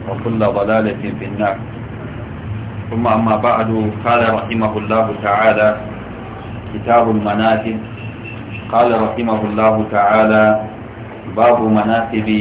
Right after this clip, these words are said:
معاوية ابن أبي سفيان رضي الله عنه. A har yanzu cikin kitabul manaqib, malam ya kawo manaqib na Muawiya ibn Abi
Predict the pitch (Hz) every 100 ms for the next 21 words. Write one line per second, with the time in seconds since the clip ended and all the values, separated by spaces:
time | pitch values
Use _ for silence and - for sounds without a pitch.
0 | 104 - 101 101 107 107 113 110 104 104
1 | 104 101 - 110 110 104 101 101 110 107
2 | 98 - - 110 104 110 104 101 - -
3 | - - - 101 120 120 101 98 101 98
4 | 95 92 92 87 - - - - - -
5 | - - - - - 98 98 120 127 113
6 | 104 110 110 110 117 117 107 - 110 107
7 | 98 98 98 107 107 110 107 - - -
8 | - - - - - - - 110 117 107
9 | 107 104 101 104 107 107 110 107 110 107
10 | 107 - - 101 104 117 110 104 101 107
11 | 107 107 - 98 110 113 110 107 104 101
12 | 107 110 104 101 107 107